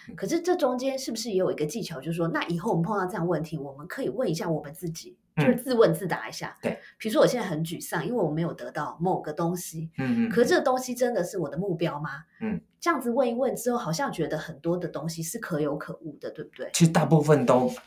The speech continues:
Speaker 1: 不是必须的哦，因为这本书会谈到以终为始，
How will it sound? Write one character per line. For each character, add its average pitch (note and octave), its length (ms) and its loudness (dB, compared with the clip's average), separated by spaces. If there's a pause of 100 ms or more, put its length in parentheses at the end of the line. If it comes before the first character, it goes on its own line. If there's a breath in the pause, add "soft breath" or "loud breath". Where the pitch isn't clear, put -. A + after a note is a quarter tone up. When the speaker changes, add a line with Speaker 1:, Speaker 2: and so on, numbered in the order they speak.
(240)
Speaker 1:
不 A2 80 -4
是 - 160 -8
必 A2+ 120 2
须 G2 200 -4
的 F2 160 -2
哦， D#2+ 300 -2
因 D#3 140 6
为 F3 200 8 (320 loud breath)
这 - 200 4
本 A2+ 200 4
书 A#2+ 240 2
会 B2+ 120 4
谈 F#2+ 240 -2
到 G#2+ 260 2
以 G2 160 -4
终 B2+ 380 2
为 F2+ 200 2
始， - 440 -4